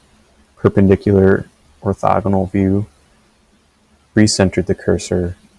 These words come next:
and then zoomed in. Um, I'm doing all the zooming by using the scroll wheel on the mouse. Um, if you're using a trackpad on an iPad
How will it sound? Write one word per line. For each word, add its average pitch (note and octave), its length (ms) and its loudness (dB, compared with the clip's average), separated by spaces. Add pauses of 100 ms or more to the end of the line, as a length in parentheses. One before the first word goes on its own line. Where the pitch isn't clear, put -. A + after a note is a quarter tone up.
and F2 100 -6
then F2 160 -8
zoomed F2+ 300 -8
in. G#2+ 260 -10 (460)
Um, F2+ 460 -6
I'm F#2 200 -2
doing G#2 280 0
all F#2+ 140 0
the F#2 100 -4
zooming F#2+ 340 -4
by F2+ 100 -2
using F#2 320 -4
the F2+ 100 -6
scroll G#2 480 -6
wheel C#3+ 340 -4 (880)
on F2+ 380 -4
the F2+ 200 -6
mouse. F#2+ 760 -8 (220)
Um, - 320 -8
if A2 200 -8
you're G2+ 120 0
using G2+ 380 -2
a F#2+ 120 -2
trackpad G#2 840 -4
on F#2+ 140 -6
an F#2 140 -6
iPad - 640 -8